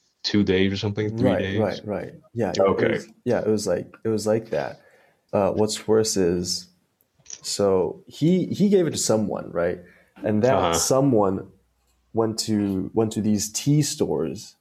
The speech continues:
Speaker 2: tea shops.
Speaker 1: Okay.
Speaker 2: But
Speaker 1: Oh,
Speaker 2: I'm
Speaker 1: to
Speaker 2: not
Speaker 1: drink
Speaker 2: talking
Speaker 1: tea with, uh-huh.
Speaker 2: Yeah, yeah, to drink tea with, like, with, like, the ladies.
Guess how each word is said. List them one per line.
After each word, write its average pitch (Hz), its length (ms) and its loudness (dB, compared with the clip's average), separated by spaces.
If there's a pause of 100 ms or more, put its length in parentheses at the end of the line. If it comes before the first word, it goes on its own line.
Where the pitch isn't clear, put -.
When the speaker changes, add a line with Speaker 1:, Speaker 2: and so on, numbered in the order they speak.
(140)
Speaker 2:
tea 139 240 -2
shops. - 480 -4
Speaker 1:
Okay. 85 340 4 (260)
Speaker 2:
But 117 60 4
Speaker 1:
Oh, 98 40 6
Speaker 2:
I'm - 40 4
Speaker 1:
to - 80 4
Speaker 2:
not 190 80 4
Speaker 1:
drink 208 140 6
Speaker 2:
talking 156 220 2
Speaker 1:
tea 104 60 4
with, 101 200 4 (520)
uh-huh. 85 280 -2 (480)
Speaker 2:
Yeah, 143 300 4
yeah, 113 200 4 (160)
to 127 100 -2
drink 131 280 0
tea 143 240 4
with, 113 200 2
like, 98 460 0 (220)
with, 98 80 -8
like, 104 180 0
the 98 60 -2
ladies. 92 600 0